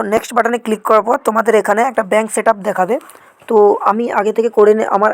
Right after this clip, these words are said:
আগে একটা অ্যাকাউন্ট থাকার জন্য আমি তোমাদের দেখাতে পারছি না। এখানে দেখাবে তোমার প্রথম বা-, ব্যাংক ট্রানজ্যাকশান পঁচিশ ডলারে, ইউএসডি ডলারে, দ্বিতীয় দেখাবে ওয়্যার ট্রানজ্যাকশান হান্ড্রেড ডলারে, আর PayPal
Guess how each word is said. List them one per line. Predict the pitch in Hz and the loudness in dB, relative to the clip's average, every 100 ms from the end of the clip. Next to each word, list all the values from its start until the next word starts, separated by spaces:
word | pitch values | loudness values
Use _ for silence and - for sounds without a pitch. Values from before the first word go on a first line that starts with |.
| 202 | 0
আগে | 196 | -2
একটা | 202 214 | 2 2
অ্যাকাউন্ট | 196 214 208 | 2 -2 -6
থাকার | 196 190 196 | -6 -2 -2
জন্য | 214 | -2
আমি | 214 | -6
তোমাদের | 202 196 196 | -6 -8 -6
দেখাতে | 190 202 | -6 -4
পারছি | 202 214 | -4 -2
না। | 240 311 - - - - 202 | -2 -4 -12 -20 -20 -6 -2
এখানে | 226 233 233 240 - 466 415 _ _ - | 0 0 -2 -6 -12 -20 _ _ _ -2
দেখাবে | 196 196 226 233 226 | 0 2 2 2 2
তোমার | 208 220 - - - | -4 -6 -8 -10 -4
প্রথম | 196 220 185 | 0 0 2
বা-, | 196 202 | 0 0
ব্যাংক | 202 214 | -2 0
ট্রানজ্যাকশান | 214 208 208 220 - 233 285 - | -2 -2 -6 -8 -2 -2 -2 -6
পঁচিশ | 214 220 196 | -6 -4 0
ডলারে, | 214 208 240 208 | 2 2 0 -4
ইউএসডি | 208 196 233 320 - 196 | -4 -6 -12 -16 -12 0
ডলারে, | 196 202 262 _ - - _ _ | 2 2 -2 _ -20 -20 _ _
দ্বিতীয় | - 202 208 | -12 -4 -2
দেখাবে | 220 220 | 2 2
ওয়্যার | 208 208 - | 4 2 2
ট্রানজ্যাকশান | 208 208 - - 226 208 | 0 0 -6 -2 -2 0
হান্ড্রেড | 190 190 196 | -2 0 2
ডলারে, | 202 202 233 - _ _ _ _ 202 | 4 4 2 -4 _ _ _ _ 0
আর | 196 202 - - _ _ _ | 0 -4 -16 -20 _ _ _
PayPal | 226 202 226 | -4 2 2